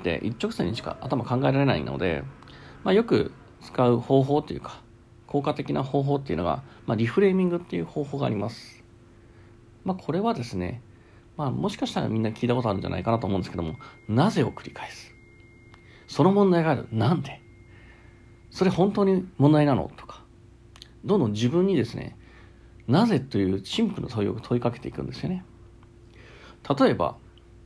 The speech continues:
えーと、そうですね。なんか、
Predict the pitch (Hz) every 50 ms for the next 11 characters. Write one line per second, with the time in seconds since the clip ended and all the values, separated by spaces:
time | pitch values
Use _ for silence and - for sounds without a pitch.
0 | - - - - - - - - - - - - - - - - - - - -
1 | - - 101 101 95 95 - - - 113 - - - - - 104 - 117 - -
2 | - - - - - - - - - - - - - - - - 120 139 135 135
3 | 127 95 87 82 78 -